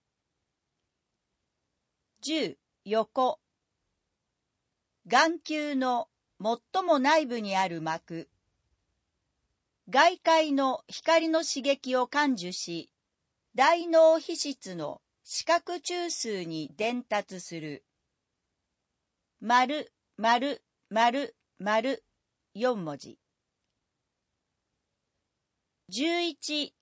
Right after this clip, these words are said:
縦。気が合うことを、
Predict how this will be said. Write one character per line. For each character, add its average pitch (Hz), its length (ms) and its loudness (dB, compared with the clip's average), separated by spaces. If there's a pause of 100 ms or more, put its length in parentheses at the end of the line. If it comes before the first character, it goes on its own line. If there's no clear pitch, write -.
(160)
縦。 277 460 -2 (1600)
気 269 200 -4
が 294 340 6
合 349 280 6
う 277 40 -12
こ 220 140 -2
と 180 260 -4
を、 147 180 -10